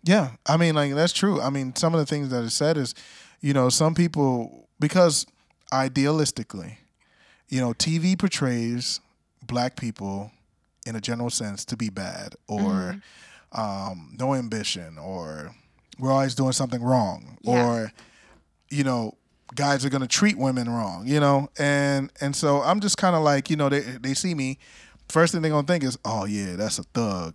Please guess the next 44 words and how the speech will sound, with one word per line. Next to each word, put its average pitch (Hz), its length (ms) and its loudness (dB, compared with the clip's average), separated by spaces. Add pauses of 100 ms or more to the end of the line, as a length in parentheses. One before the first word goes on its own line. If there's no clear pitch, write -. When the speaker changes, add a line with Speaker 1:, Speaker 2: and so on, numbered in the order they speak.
(120)
Speaker 1:
Now 117 240 -4
he 123 120 0
with 120 180 2
Speaker 2:
Mm-hmm. 98 80 0
Speaker 1:
that 107 140 -4
pretty 151 460 2
girl 127 720 2 (380)
who's 127 200 0
so 156 300 4
innocent, 131 640 -2 (480)
and, 127 520 0
you 143 60 2
know, 131 160 2
he's 135 200 2
gonna 131 180 -2
corrupt - 460 -4
her. - 220 -8 (240)
Speaker 2:
Yeah. 196 320 -8 (280)
Speaker 1:
You 131 100 -2
know, 131 140 2
he's 131 200 2
gonna 143 200 0
treat - 260 0
her 120 180 -4
wrong. 95 500 -4 (560)
He's 120 180 -6
gonna 135 180 -2
be 139 120 2
abusive 135 580 2
to 98 180 -6
her. 73 240 -10
He's 127 260 -2
gonna," 123 280 -4 (300)
you 151 100 0
know, 160 120 4
and 147 100 2
they 151 40 4
don't 160 180 4
even 143 180 2
know 135 140 2
who 131 140 2
I 123 120 0
am. 135 220 -6 (160)
Speaker 2:
Yeah. 180 400 -8